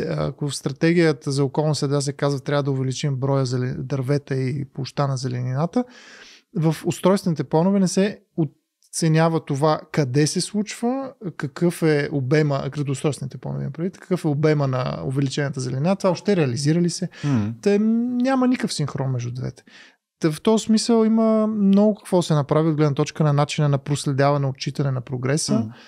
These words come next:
Speaker 1: А, ние сме се опитвали да правим такива неща, до някъде сме успявали, но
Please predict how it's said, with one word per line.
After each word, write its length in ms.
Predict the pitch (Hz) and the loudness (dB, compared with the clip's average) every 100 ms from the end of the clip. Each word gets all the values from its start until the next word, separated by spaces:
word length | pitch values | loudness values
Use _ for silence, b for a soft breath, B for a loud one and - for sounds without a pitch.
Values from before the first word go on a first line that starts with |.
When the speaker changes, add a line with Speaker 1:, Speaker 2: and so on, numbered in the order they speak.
| B B _ | B B _
Speaker 1:
А, 400 | 175 170 175 180 | 0 2 2 2
ние 140 | 180 190 | 2 4
сме 140 | 190 | 4
се 100 | 190 | 2
опитвали 420 | 165 185 - 160 | 0 -2 0 2
да 80 | 139 | 2
правим 240 | 131 139 127 | 2 0 0
такива 200 | - 135 | -4 -4
неща, 580 | 120 - 175 185 196 175 | -4 0 2 2 0 -4
до 160 | 139 | -2
някъде 360 | 151 165 165 156 | 2 2 0 -4
сме 160 | - 131 | -4 -8
успявали, 480 | - 160 180 185 | -2 -2 2 2
но 320 | 180 180 175 | 2 0 -2